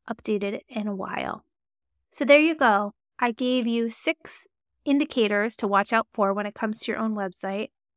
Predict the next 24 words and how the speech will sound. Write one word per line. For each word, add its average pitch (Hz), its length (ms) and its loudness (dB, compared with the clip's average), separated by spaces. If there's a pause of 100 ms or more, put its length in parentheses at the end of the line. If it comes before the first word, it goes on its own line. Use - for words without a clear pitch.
(340)
And 226 600 4 (720)
as 233 260 4
you 294 80 4
know, 262 420 6 (540)
I 220 240 4
love 214 480 6
and 254 100 0
adore 220 460 0
helping 214 440 -4
other 220 260 0
business 247 380 -6
owners 202 460 -4 (280)
build 220 520 4
an 240 140 -6 (100)
online 240 480 0
presence 202 560 -4 (340)
that 220 200 0
truly 311 420 2
reflects 240 720 -4
their 220 260 4
brand, 226 840 -2
their 214 120 0
unique 214 440 -4
personality, 220 920 -4